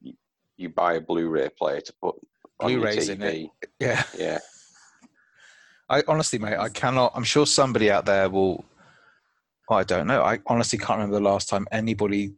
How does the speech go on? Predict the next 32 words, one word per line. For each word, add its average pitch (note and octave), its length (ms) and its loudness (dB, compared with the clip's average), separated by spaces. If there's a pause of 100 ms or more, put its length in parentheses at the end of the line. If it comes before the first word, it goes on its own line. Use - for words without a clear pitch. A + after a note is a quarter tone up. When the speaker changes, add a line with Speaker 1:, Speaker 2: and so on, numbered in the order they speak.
Speaker 2:
spoke - 340 -2
to - 120 -6
me F#2+ 60 -2
about F2+ 260 0
a F#2 40 0
physical F#2+ 760 -4
P G2+ 180 -6
C G2+ 280 -2
game. F2 360 -6 (960)
Unless B2 260 0
it's C3+ 120 0
some A#2 200 0
super G#2+ 320 0
duper, G2+ 600 0 (460)
you G#2 120 0
know, F2+ 220 0
kind F#2 260 -4
of F#2 80 -8 (1200)
thing G2+ 240 -6
that G2 100 -10
comes G2 380 -6
with, F#2 240 -4 (1040)
s-, - 220 -4
you G#2+ 120 -6
know, F2+ 140 -4
a F2+ 180 -6
special - 340 -2
edition G2 300 -4
that G2 100 -12
comes G2+ 220 -6
with G2 120 -4
a, F2 380 0